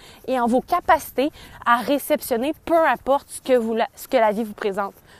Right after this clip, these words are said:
Peu importe ce qui est mis sur votre chemin pour pas faire un jeu de mots parce qu'on est en train de prendre une marche. Et vous allez voir, j'adore les jeux de mots. Peut-être que je vais faire une joke puis que je vais la rire pendant vingt secondes en direct avec vous parce que j'adore utiliser l'humour puis les jeux de mots. Les jokes de papa, c'est mon truc.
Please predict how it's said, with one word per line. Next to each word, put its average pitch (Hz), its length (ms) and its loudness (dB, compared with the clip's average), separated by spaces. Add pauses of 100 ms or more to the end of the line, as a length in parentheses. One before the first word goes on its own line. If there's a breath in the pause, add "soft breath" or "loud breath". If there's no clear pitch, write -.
(480 soft breath)
Peu 370 100 8
importe 302 360 4
ce - 40 -16
qui 262 220 2
est - 20 6
mis 269 200 6
sur 247 200 -6
votre 247 180 -2
chemin 254 220 -4
pour 226 120 -6
pas 226 120 -2
faire 247 160 -2
un 240 140 -2
jeu 214 100 -6
de 220 80 -4
mots 233 120 -4
parce 254 140 -6
qu'on 240 120 -6
est 233 100 -6
en 220 60 -4
train 247 100 -10
de 233 60 -4
prendre 226 240 -4
une 233 80 0
marche. 226 400 -4 (720 loud breath)
Et 247 60 6
vous 269 120 8
allez 339 140 10
voir, 370 240 8
j'adore 349 440 10
les 381 100 8
jeux 359 100 6
de 339 80 8
mots. 381 140 8
Peut-être 302 280 4
que 339 120 6
je 269 80 2
vais 269 100 6
faire 320 160 4
une 302 160 4
joke 311 240 8
puis 349 80 -4
que 277 160 6
je 240 80 0
vais 269 80 4
la 254 80 10
rire 302 220 6
pendant 269 300 6
vingt 277 180 0
secondes 320 400 4
en 262 80 2
direct 269 320 0
avec 269 180 2
vous 285 160 4 (420 loud breath)
parce 254 140 0
que 269 80 0
j'adore 247 720 6 (180)
utiliser 240 360 0
l'humour 240 340 0
puis 220 100 -6
les 220 100 2
jeux 214 120 0
de 208 60 -4
mots. 190 120 -6 (720)
Les 247 160 2
jokes 254 180 2
de 233 120 -2
papa, 247 380 4 (380 loud breath)
c'est - 200 -4
mon 208 160 0
truc. - 240 -10